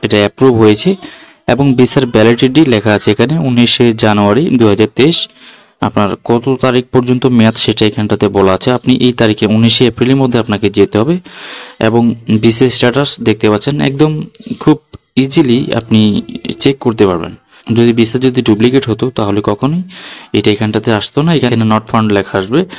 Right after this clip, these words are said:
মানে কোনো কিছু আসবে না, ঠিক আছে? তো বন্ধুরা আশা করি বুঝতে পেরেছেন, খুব সহজেই আপনি হাতে থাকা mobile phone দিয়ে check করতে পারবেন।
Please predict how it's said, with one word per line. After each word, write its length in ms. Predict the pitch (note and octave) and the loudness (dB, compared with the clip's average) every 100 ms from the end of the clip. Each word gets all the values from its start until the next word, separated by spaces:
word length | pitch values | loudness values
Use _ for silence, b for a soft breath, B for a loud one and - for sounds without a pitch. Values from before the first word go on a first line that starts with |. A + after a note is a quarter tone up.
| B B B - | B B B -2
মানে 160 | G#2+ A2 | 2 2
কোনো 200 | A2+ D3+ | 2 2
কিছু 240 | C#3+ C3+ | 2 2
আসবে 220 | A#2+ F#2 F2 | 2 2 -2
না, 140 | E2 - | -4 0
ঠিক 140 | E3 | 2
আছে? 180 | F3 - - _ | 2 0 -6 _
তো 80 | - | 0
বন্ধুরা 220 | D3+ E3 | 2 4
আশা 180 | D3+ - | 2 2
করি 140 | D#3 D3 | 2 4
বুঝতে 280 | C3+ - | 2 2
পেরেছেন, 360 | C#3 C3 D3+ D3+ | 2 2 -2 -4
খুব 240 | - C#3+ C3+ _ _ _ - | -2 -2 -2 _ _ _ -4
সহজেই 460 | - A#2 B2 C3 | -2 0 2 2
আপনি 360 | B2+ B2+ A#2 G#2+ | 2 0 2 0
হাতে 180 | A#2+ A#2+ | 0 -2
থাকা 220 | A#2+ B2 | 0 0
mobile 220 | A2 G#2 | 0 2
phone 200 | G#2+ A#2 | 0 0
দিয়ে 140 | A2 G#2 | 0 0
check 180 | - - | -2 -2
করতে 260 | - - | -4 -2
পারবেন। 340 | G2+ F#2+ A2 | 0 0 -2